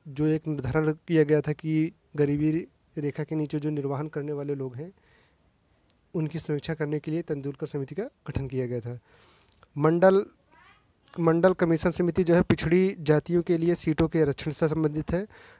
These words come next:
कोठारी कमीशन शैक्षिक सुधार से संबंधित है। सुब्बा राव समिति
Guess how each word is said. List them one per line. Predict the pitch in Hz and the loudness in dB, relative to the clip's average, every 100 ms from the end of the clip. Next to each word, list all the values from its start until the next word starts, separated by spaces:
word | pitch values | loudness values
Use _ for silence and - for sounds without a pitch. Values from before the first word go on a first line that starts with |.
| _ | _
कोठारी | - - 160 180 | 2 4 4 4
कमीशन | 190 175 175 - 190 214 _ | 4 2 4 2 0 -2 _
शैक्षिक | - 170 156 - - 202 | -2 4 4 4 -2 -2
सुधार | - - 135 143 | -4 -8 -4 -4
से | 170 | -4
संबंधित | 156 165 165 170 160 | -4 -2 0 0 0
है। | 170 202 - - - - | -2 -4 -10 -20 -20 -10
सुब्बा | - 160 151 185 | 0 2 4 6
राव | 170 185 196 - - | 8 6 4 -2 -8
समिति | - 175 165 196 233 | 2 4 4 0 -4